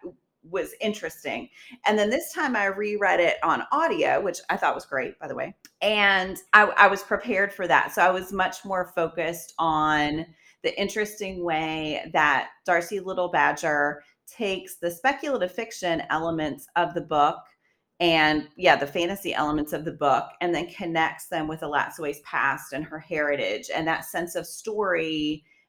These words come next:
and that stories are important, and that regardless of how true to life they are, there is truth in them.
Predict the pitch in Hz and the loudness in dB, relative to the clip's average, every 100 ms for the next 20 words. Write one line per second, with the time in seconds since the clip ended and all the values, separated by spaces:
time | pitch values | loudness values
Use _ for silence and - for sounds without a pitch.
0 | - 175 - - 196 196 208 196 180 - | -4 -2 -2 -4 -2 -2 -2 -2 -4 -2
1 | 175 160 156 151 160 - - 165 156 147 | 0 0 0 -2 -2 -6 -4 -2 0 0
2 | 143 127 - _ 165 208 226 226 226 247 | 2 0 -4 _ -2 0 6 10 10 8
3 | 247 240 202 214 175 - - - - 262 | -2 -4 -2 2 2 0 -10 -16 -8 -4
4 | 269 208 175 165 143 - 190 - 160 170 | 0 0 4 2 2 -2 -2 2 4 2
5 | 160 160 - - 170 165 151 156 180 220 | 0 -4 -8 -10 -10 -8 -8 -6 -4 -4
6 | 262 | -2